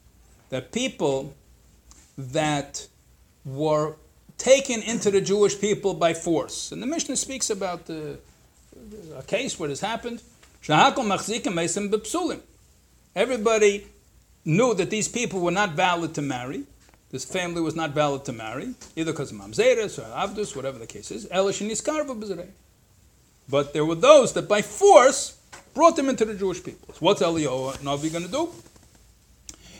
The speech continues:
He's going to take those people and it's gonna be a merachik them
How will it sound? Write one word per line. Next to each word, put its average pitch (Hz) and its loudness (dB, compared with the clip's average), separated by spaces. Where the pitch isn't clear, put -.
He's 165 2
going 202 4
to 220 2
take 208 0
those 359 8
people 339 2
and 262 -2
it's 247 -4
gonna 247 0
be 285 -4
a - 0
merachik 277 0
them 202 -14